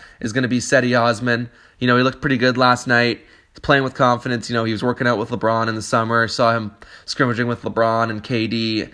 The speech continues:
and, uh, Kawhi Leonard. If he can play with confidence and heart, I think this guy has all the tools to be a great N B A, great N B A role player, and I think he's gonna be one for the Cavaliers this year. I think he's gonna be about a ten point per game scorer.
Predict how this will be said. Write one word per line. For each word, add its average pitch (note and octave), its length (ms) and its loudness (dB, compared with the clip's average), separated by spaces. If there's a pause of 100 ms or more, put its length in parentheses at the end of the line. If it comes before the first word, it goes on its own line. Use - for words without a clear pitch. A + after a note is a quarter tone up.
(260)
and, G#2+ 280 -2
uh, G2 200 2
Kawhi A2+ 320 2
Leonard. A2+ 400 4 (1080)
If B2 100 2
he F3+ 100 4
can G#3 120 2
play F3 200 6
with D#3+ 100 -2
confidence C#3+ 600 4
and A2+ 180 2
heart, B2+ 440 4 (300)
I B2 120 4
think D3+ 220 2
this D3+ 160 0
guy B2+ 380 4 (240)
has B2 200 2
all B2+ 160 6
the B2+ 80 2
tools A#2 380 -2
to B2 80 -4
be A2+ 140 0
a G#2+ 60 0
great B2 320 2
N A#2 140 2
B A2 160 0
A, A2 80 4
great E3 460 2
N D3 100 4
B C#3 140 2
A B2 100 2
role A#2 220 2
player, A#2+ 440 2 (220)
and A2+ 100 2
I A#2 60 2
think D3 160 -4
he's D#3 120 -2
gonna C#3+ 140 0
be B2 160 2
one B2 180 2
for B2 120 -4
the - 140 -10
Cavaliers A#2 600 2
this A#2+ 220 -2
year. B2 320 2 (260)
I A#2+ 100 4
think E3+ 180 0
he's E3 120 -4
gonna D#3 140 0
be C3+ 180 2
about C3 220 4
a - 20 0
ten B2+ 260 -2
point C3 220 0
per C3+ 80 -4
game B2+ 220 0
scorer. B2 560 2